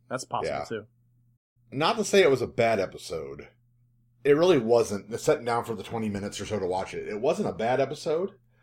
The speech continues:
Speaker 2: Writing out the action and then talking about it, very little actionable things happened. There was a lot of repeating motifs, a lot of, yeah, just escalation of a joke, like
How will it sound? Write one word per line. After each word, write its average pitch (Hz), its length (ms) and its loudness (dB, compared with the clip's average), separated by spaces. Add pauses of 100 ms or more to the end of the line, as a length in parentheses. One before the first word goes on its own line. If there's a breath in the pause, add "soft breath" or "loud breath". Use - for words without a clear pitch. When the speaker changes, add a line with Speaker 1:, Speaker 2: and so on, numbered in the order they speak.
(340)
Speaker 2:
Writing 151 440 2
out 147 180 2
the 120 140 -10
action 113 420 -4
and 107 120 -4
then 87 80 -12
talking 104 380 -6
about 71 260 -10
it, 73 180 -16 (560)
very 120 380 -4
little 95 640 -4 (420)
actionable 92 640 -8
things 82 300 -16
happened. - 340 -18 (280)
There 104 100 -4
was 98 100 -6
a 104 40 -2
lot 104 300 0
of 107 240 -2
repeating 104 500 -6
motifs, 98 640 -8
a 98 60 -6
lot 92 260 -4
of, 92 460 -10 (400)
yeah, 107 140 -6
just - 260 -14 (840)
escalation 117 640 -4
of 101 80 -4
a 104 60 -4
joke, 101 480 -6 (140)
like - 200 -10